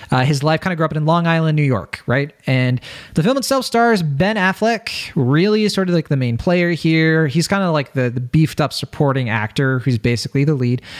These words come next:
But we mainly follow the perspective of J R's, you know, you know, as the character himself, portrayed by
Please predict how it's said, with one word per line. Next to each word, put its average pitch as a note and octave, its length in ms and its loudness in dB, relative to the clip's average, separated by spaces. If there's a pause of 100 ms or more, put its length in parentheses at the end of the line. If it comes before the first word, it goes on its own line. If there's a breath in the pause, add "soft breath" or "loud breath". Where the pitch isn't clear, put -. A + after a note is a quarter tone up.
(380 loud breath)
But C#3+ 440 2
we F3+ 180 2
mainly A#3+ 360 0
follow A3 240 2
the G3 40 0
perspective G3+ 420 -4
of D#3 120 0
J D#3 180 0
R's, D3+ 580 0
you D#3 120 2
know, A#2+ 260 0 (240)
you D3 100 2
know, A2+ 100 0
as C#3 240 -2 (100)
the D#3 80 -2
character G#3+ 400 0
himself, C3 540 -2 (300 loud breath)
portrayed D#3+ 420 0
by C#3 340 2